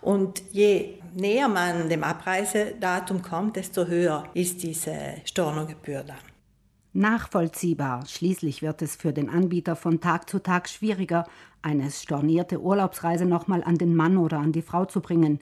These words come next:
Speaker 2: je näher der Termin rückt. Manche Reiseanbieter haben auch auf die veränderten Umstände durch die Pandemie reagiert mit speziellen Angeboten, die bis zuletzt kostenlos verschoben,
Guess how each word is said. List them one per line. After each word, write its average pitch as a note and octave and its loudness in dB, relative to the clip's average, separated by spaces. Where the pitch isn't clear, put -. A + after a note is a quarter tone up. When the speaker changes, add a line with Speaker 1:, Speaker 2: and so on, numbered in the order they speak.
Speaker 2:
je E3 4
näher D3+ 2
der D3+ -2
Termin E3+ 2
rückt. - -4
Manche B3+ 2
Reiseanbieter D3 0
haben D#3 2
auch E3 -2
auf - -6
die E3 -2
veränderten F3+ 0
Umstände F#3+ 0
durch D#3+ -4
die F3+ -6
Pandemie E3+ 2
reagiert E3+ -6
mit D#3 -6
speziellen F3 0
Angeboten, E3 0
die D#3 2
bis A#3 -4
zuletzt G3 -2
kostenlos D3+ -2
verschoben, G3+ 0